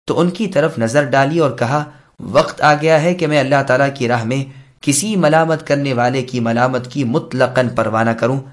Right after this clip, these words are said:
جب رسول اللہ صلی اللہ علیہ وسلم کے خیمے کے پاس ان کی سواری پہنچی تو رسول اللہ نے فرمایا، "اپنے سردار کی طرف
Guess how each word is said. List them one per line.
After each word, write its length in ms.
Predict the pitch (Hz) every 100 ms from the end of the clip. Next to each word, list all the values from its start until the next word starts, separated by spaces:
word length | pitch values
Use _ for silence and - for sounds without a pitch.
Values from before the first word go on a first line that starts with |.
| - _ _ -
جب 200 | 139 160
رسول 280 | 156 190 196
اللہ 200 | 196 233
صلی 200 | 226 185
اللہ 140 | 165
علیہ 140 | 175 170
وسلم 360 | 135 113 127
کے 140 | 139 131
خیمے 300 | 120 107 113
کے 140 | 113
پاس 420 | - 117 143 180
ان 80 | 165
کی 120 | 151
سواری 380 | 135 117 110 107
پہنچی 560 | - 107 104 - 113 - - _ _ -
تو 100 | 131
رسول 220 | - 131
اللہ 220 | 123 131
نے 80 | 117
فرمایا، 420 | - 92 101 123 165 - - _ _ -
"اپنے 260 | 127 147
سردار 400 | 156 147 135 165 185
کی 80 | 180
طرف 280 | 170 165